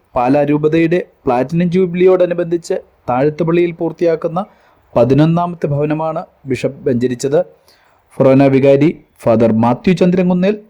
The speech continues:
തിരിതെളിയിച്ച് കുടുംബനാഥയ്ക്ക് കൈമാറി. സഹവികാരിമാരായ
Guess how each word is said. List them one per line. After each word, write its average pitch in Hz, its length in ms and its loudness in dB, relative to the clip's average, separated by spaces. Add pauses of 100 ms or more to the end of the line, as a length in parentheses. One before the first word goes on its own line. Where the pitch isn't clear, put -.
(140)
തിരിതെളിയിച്ച് 147 540 2
കുടുംബനാഥയ്ക്ക് 143 880 -2
കൈമാറി. 139 460 0 (600)
സഹവികാരിമാരായ 180 1200 2